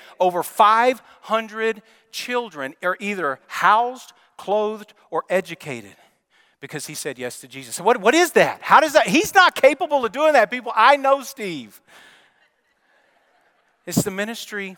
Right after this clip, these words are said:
of Jesus. Check out this next person. Now this one, this one, whew. This one's difficult for me 'cause Wendell's no longer with us. But this is Wendell. Wendell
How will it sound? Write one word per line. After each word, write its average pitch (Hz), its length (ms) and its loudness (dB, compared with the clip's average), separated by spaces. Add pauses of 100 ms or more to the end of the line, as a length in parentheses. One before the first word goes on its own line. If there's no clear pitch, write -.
(500)
of 180 140 -2
Jesus. 196 640 -8 (260)
Check - 180 -2
out 180 200 4 (200)
this 170 220 -6
next 170 400 -2 (120)
person. 156 360 -4
Now 135 120 0
this 170 220 -2
one, 147 240 -8 (300)
this 175 180 -6
one, 160 160 -8 (140)
whew. 359 240 -4 (2750)
This - 100 -20
one's 127 200 -16
difficult 139 420 -8
for 123 160 -16
me 113 140 -20
'cause 120 180 -20
Wendell's 147 300 -10
no 131 120 -8
longer 123 300 -6
with 120 220 -12
us. - 240 -6 (920)
But 127 120 -16
this 185 180 -6
is 147 100 -16
Wendell. 131 440 -10 (1400)
Wendell 185 520 0